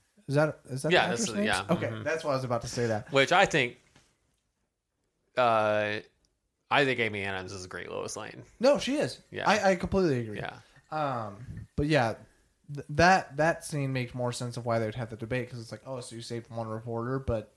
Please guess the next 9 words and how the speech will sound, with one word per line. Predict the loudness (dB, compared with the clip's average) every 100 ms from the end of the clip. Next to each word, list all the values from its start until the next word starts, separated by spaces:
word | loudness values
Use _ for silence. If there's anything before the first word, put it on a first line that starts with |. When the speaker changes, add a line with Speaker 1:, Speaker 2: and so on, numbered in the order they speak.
| -14
Speaker 1:
killed | -6 -4 -4 -6 -18 _ _ _ _ _ _ _
how | -8
many | -4 -4
people | -4 2
Speaker 2:
Yeah, | 4 4 4
Speaker 1:
in | 2
the |
Speaker 2:
yeah. | 4
Speaker 1:
process? | 4 2 -2